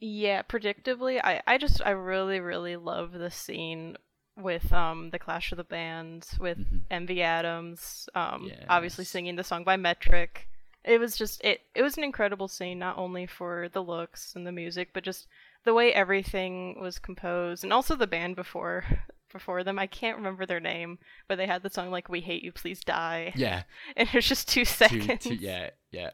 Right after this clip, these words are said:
Speaker 2: Or, like, it's called "I Am So Sad, So Very, Very Sad," or something like that, and then it was just,
Speaker 1: <laughs>
Speaker 2: "So sad." Thank you. <laughs> And that's just, like,
Speaker 1: Yeah. It was so good, and Wallace, and just everybody there.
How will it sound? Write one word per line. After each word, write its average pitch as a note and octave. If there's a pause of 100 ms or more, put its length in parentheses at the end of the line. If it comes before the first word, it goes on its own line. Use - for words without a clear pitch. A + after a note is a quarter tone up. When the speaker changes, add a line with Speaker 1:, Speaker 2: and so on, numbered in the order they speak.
Speaker 2:
Or, A2
like, G#2
it's -
called A2
"I G#2
Am G#2
So G2
Sad, F#2
So G2
Very, G2
Very F#2+
Sad," F#2
or G2
something G#2
like G2
that, F#2+
and F#2+
then G2
it -
was G2+
just, -
Speaker 1:
<laughs> -
Speaker 2:
"So G3
sad." D#3+ (260)
Thank G#2+
you. F2 (360)
<laughs> C3
And E3+
that's D3
just, -
like, B2+
Speaker 1:
Yeah. G3 (800)
It A3
was G#3
so F#3+
good, F3+
and F#3
Wallace, F3
and F#3
just G#3+
everybody D4
there. F3